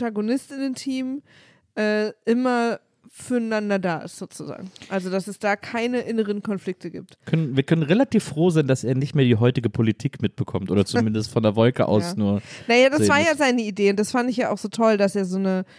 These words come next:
Speaker 1: so eine Utopie erstellt, in der es gibt ja auch also kein Geld
Speaker 2: Ja.
Speaker 1: und, ähm,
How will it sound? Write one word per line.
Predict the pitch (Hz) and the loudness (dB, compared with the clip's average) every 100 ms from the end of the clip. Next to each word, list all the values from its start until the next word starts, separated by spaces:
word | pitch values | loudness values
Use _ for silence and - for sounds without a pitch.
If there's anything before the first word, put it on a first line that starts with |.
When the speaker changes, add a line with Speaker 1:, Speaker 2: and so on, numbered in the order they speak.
| _ _ | _ _
Speaker 1:
so | - 202 | -2 0
eine | 202 156 | 2 0
Utopie | 208 208 - 226 233 226 | -2 -2 -2 2 2 2
erstellt, | - 196 196 - 196 196 | 0 -2 -2 2 2 2
in | 180 202 | -2 -2
der | 190 185 185 | 0 2 0
es | 180 - | -2 -8
gibt | 190 | -6
ja | 185 | -4
auch | 185 - - | -4 -8 -6
also | 196 180 | -4 -4
kein | - 185 180 | -4 -4 0
Geld | 202 214 233 226 - - _ | 4 6 4 2 -8 -18 _
Speaker 2:
Ja. | 131 113 123 - | -2 0 -2 -6
Speaker 1:
und, | - 214 196 190 190 180 - | -2 2 2 0 -4 -6 -8
ähm, | 190 185 180 180 180 175 | -4 -4 -4 -4 -6 -8